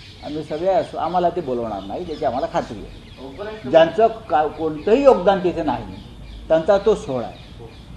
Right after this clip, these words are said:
Speaker 1: आणि ज्यांचं योगदान आहे राम मंदिराच्या लढ्यात, त्यांना अयोध्येच्या सीमेवर सुद्धा ते येऊ देणार नाहीत त्या दिवशी.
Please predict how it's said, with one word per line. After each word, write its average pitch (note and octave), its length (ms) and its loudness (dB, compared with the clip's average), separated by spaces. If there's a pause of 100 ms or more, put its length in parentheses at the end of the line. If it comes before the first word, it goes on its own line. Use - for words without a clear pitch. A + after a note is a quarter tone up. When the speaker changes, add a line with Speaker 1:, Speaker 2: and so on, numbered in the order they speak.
(380)
Speaker 1:
आणि E3 140 -4
ज्यांचं F3+ 280 4
योगदान D#3+ 460 4
आहे A2 240 -4 (1000)
राम D#3 180 2
मंदिराच्या D3+ 500 0
लढ्यात, B2 320 -4 (720)
त्यांना D#3+ 180 0
अयोध्येच्या D#3 760 -4
सीमेवर F3+ 400 0
सुद्धा D3+ 340 -4
ते D#3 120 -8
येऊ B2+ 180 -2
देणार B2 300 -6
नाहीत A#2 240 -10
त्या F2+ 120 -10
दिवशी. - 340 -18